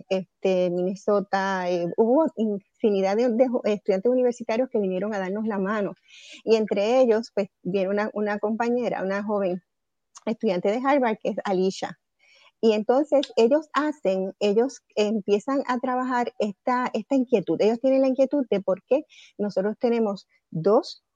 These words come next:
eh, plantas hidroeléctricas, ¿no? Aquí en Utuado. Estamos sin luz. Eh, hubo sectores que estuvieron más de un año sin energía eléctrica. Al día de hoy,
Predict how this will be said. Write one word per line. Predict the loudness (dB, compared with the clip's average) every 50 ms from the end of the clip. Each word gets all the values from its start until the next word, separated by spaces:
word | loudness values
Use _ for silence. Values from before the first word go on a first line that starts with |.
| _ _ _ -2
eh, | -2 0 2 2 0 0 -2 -2
plantas | -4 -4 -2 -2 0 2
hidroeléctricas, | 2 4 4 4 4 4 2 2 0 -4 -6 -6 -6 -4 -4 -4
¿no? | -4 -2 -2 -4
Aquí | -4 -4 -2
en | -2 -2
Utuado. | -2 0 2 4 4 4 4 2 0 -2 -6 -10 _ _ _ _ _ _ _ _ -20 -20 _ _ _ _ _ _ _ _ _ _ _ _ _ _ _ _ _ _ _ -6 -6
Estamos | -6 -2 2 2 2 4 2 0 -2 -2
sin | -2 -2 0 2
luz. | 4 4 4 2 0 -6 _ _ _ _ _ _ _ _ _ _ _ _ _ _ _ _ _ _ _ -20 -20 _ _ 0
Eh, | 2 2
hubo | 4 4 4 2 2
sectores | 2 0 -2 0 _ 2 2 2 2 0
que | -2 -4
estuvieron | -2 -2 -2 0 2 2 0 0 -2 -4 -4 -4
más | -2 -2 0 -2 -2 -4 -4
de | -4 -2
un | -2 -2
año | -2 -2 -4 -4 -6
sin | -8 -6 -4 -4 -2
energía | -2 -2 -2 -4 -4 -4 -2 -2
eléctrica. | -2 -2 -2 -4 -6 -6 -8 -8 -8 -12 -16 -14 -16 -18 -20 _ _ -20 -20 -8 _
Al | 2 4 4 4 4
día | 2 4 4 4 4 4
de | 2 2 2
hoy, | 2 2 2 0 -4